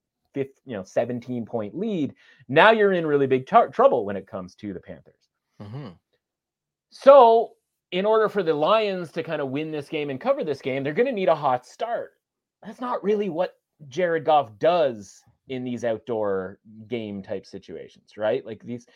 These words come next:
Speaker 1: they didn't get the hot start against Chicago. They didn't get the hot start against the Giants. They didn't get the hot start last week against, I mean, they actually got a hot start <laughs> because of the punt return.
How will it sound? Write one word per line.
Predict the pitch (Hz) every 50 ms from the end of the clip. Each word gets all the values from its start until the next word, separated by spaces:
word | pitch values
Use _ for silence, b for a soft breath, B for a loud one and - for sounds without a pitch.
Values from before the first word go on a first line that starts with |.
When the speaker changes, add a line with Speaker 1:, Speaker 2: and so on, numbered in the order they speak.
| b b b b
Speaker 1:
they | 139 147
didn't | 180 196 160
get | 180 190 185 -
the | 156
hot | 135 - 156 151 139 -
start | - - - 139 127 120 110
against | 104 107 107 98 -
Chicago. | - - 98 - - 98 90 90 - 90
They | 98 117
didn't | 139 160 165 151
get | 143 151 143 -
the | 143 127
hot | 107 131 123 113 - -
start | - - 120 113 110 110
against | 104 104 107 101 _ _
the | 101
Giants. | 98 _ - 107 98 98 98 98 95 _
They | 110
didn't | 110 110 110 123
get | 123 -
the | -
hot | - - 113 101 -
start | - - - 156 143 - - _ b b b b b b
last | - 117 120 117 110 107 - _
week | 123 127 120 113 101 -
against, | 113 110 110 104 95 _ -
I | 143
mean, | 143 143
they | 143
actually | 139 143 - - 117
got | 127 147 175 196
a | 175 131
hot | 123 123 113 113
start | - _ 135 151 143 135
<laughs> |
because | 139 - - 131 110
of | 101
the | -
punt | - - 185 214 190
return. | 147 113 - - 95 92 90 104 131